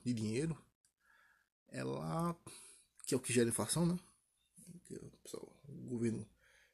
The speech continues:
cria dinheiro, mas não é só o governo que cria dinheiro, né? Como eu falei aqui, é o, os próprios bancos privados criam dinheiro.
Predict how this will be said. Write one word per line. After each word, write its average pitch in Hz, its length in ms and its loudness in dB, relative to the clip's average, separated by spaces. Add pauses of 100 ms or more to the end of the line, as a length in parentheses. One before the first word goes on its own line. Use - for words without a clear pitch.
(160)
cria 175 220 2
dinheiro, 135 260 4
mas 180 100 4
não 233 80 2
é - 20 -2
só 269 80 0
o 254 60 2
governo 127 420 6
que - 100 -14
cria 123 100 4
dinheiro, 113 300 -4
né? 151 160 -6 (1160)
Como 117 100 -6
eu - 60 -4
falei 113 200 4
aqui, - 260 -2
é 247 160 -8
o, - 420 -4
os 165 180 -4
próprios 170 300 0
bancos 117 260 0
privados 120 680 0 (640)
criam 196 300 6
dinheiro. 113 380 0